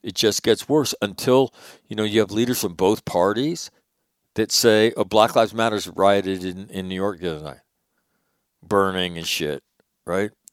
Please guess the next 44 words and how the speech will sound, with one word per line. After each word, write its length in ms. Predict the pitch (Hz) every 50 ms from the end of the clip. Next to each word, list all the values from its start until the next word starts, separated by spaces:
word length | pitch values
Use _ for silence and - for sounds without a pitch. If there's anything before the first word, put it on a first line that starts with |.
| _ -
Anybody, 480 | - 113 117 110 120 117 117 107 104 - _ _ _ -
anybody 400 | 104 110 123 123 127 113 107 85
dare 360 | - - 92 98 104 110 107
to 80 | 95
condemn 400 | - - 95 85 80 92 87 85 85
that? 200 | 92 98 92 - -
Oh, 140 | 120 143
fuck 360 | 139 - - - 170 - _ -
no, 240 | - 85 73 69
man. 240 | 65 71 87 120 165 - _ _ _ _ _ - _ _ _ _ _ _ _ _ _ _ _ _ _ _ _ _ _ _ _ _ _ _ _ _
It 160 | - 98 107 -
only 380 | - 127 120 131 151 175 190 196
depends 760 | 160 190 165 - - - 135 123 127 127 123 123 123 - - - _ _ _ -
on 140 | 87 98
which 200 | 101 107 117 -
side 280 | - - 120 104 113 110
of 80 | 110 104
the 140 | 110 104
aisle 140 | 101 107 110
you 140 | 107 107 107
sit 260 | - - - 175 160
in. 120 | 131 82 -
It's 240 | - 113 117 - -
not 260 | 117 113 120 139 -
what's 180 | - 120 123 -
best 280 | - - 104 101 - -
for 80 | -
the 80 | 113 120
nation. 400 | 135 160 180 165 - - - - _ _ _ _ _ -
It's 240 | - - - - 120
not 240 | 113 120 135 -
what's 200 | 123 123 123 -
best 420 | - - 107 110 107 104 - - -
fair 340 | 107 117 123 117 107 104 - - _ _ - _ _ _
for 160 | - - 101
everybody. 440 | 123 156 175 156 - 78 60 50 - _ _ _ _ _ _ _ _ _ _ _ _ _ _ _ _ _ -
It's 160 | 120 - -
what's, 300 | 113 120 135 - - - - _
it's 220 | 110 113 113 - -
what's 260 | 117 123 123 - -
best 340 | 95 92 113 110 113 - -
for 120 | - 123
my 160 | 113 117 120
party. 460 | 117 - - 143 156 175 156 - -